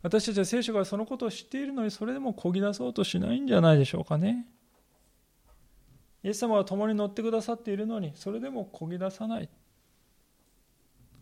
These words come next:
神様が共にいてくださる、主が共にいてくださるということがいかに素晴らしいことであるかということを心で受け取らないで、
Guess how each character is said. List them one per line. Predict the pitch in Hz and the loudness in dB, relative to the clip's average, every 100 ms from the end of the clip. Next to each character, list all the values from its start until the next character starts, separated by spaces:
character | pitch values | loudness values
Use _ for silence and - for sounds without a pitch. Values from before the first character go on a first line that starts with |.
| - _ _ _ _ _ _ _ 131 _ _ _ _ _ _ _ _ _ _ - | -20 _ _ _ _ _ _ _ -20 _ _ _ _ _ _ _ _ _ _ 2
神 | 175 160 | 4 6
様 | 160 151 | 6 4
が | |
共 | 147 160 165 | 4 4 4
に | |
い | 160 | 4
て | |
く | 165 | 4
だ | 151 156 | 2 4
さ | 170 | 2
る、 | |
主 | 147 202 | 4 6
が | 180 | 8
共 | 175 180 | 10 10
に | 190 | 10
い | |
て | 185 | 10
く | |
だ | 185 | 8
さ | 196 | 8
る | 202 | 8
と | 185 180 | 8 6
い | |
う | 180 | 6
こ | 185 | 6
と | 190 | 6
が | |
い | 175 | 6
か | 175 240 | 4 4
に | 226 | 2
素 | - | 4
晴 | 180 | 4
ら | 196 | 4
し | 190 | 4
い | 196 | 2
こ | 170 | 4
と | 165 | 6
で | 165 | 6
あ | |
る | 160 | 6
か | 156 | 4
と | 147 151 | 4 4
い | |
う | 156 | 4
こ | 170 | 2
と | 160 190 | 4 4
を | 143 - - | 4 2 -10
心 | 185 185 220 | -6 0 0
で | 196 | 2
受 | 180 | 0
け | 175 | 0
取 | 208 254 | 6 8
ら | 262 | 10
な | 240 | 10
い | 180 | 12
で、 | 139 127 - | 10 6 2